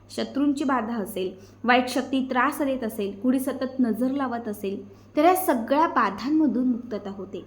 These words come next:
कुणाचे श्राप लागलेले असतील, जर, अ, आपल्याला कुणाच्या काही हाय लागलेल्या असतील, कळत नकळत आपल्याकडनं काही चुका होतात आणि बऱ्याच वेळा त्याचे दोष आपल्याला लागतात.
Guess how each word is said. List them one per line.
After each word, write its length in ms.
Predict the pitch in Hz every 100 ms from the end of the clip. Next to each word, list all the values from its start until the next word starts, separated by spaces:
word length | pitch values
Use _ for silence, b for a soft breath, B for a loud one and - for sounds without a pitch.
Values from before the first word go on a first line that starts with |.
| - - - -
कुणाचे 360 | 339 339 381
श्राप 380 | - 339 320 330
लागलेले 400 | 349 320 330 330
असतील, 340 | 330 - 285 330 - - - - - - b b -
जर, 220 | 233 240 247
अ, 160 | 233 - - - - - - - 233
आपल्याला 340 | 226 226 233
कुणाच्या 580 | 240 233 226 247 233 233 - - -
काही 260 | 240 220 226 -
हाय 240 | - 254 285
लागलेल्या 440 | 277 269 269 269
असतील, 540 | 262 - 254 - - - - - - - - 233 -
कळत 240 | 285 302 320 285
नकळत 440 | 294 302 302 233 - 240
आपल्याकडनं 460 | 226 262 269 269
काही 240 | 269 277 285
चुका 260 | 320 381
होतात 360 | 349 226 202 190 - B B B -
आणि 160 | 294
बऱ्याच 420 | 311 311 359 359
वेळा 220 | 330 320 -
त्याचे 280 | 277 277
दोष 280 | 320 381 370
आपल्याला 320 | 339 311 269
लागतात. 360 | 220 175 -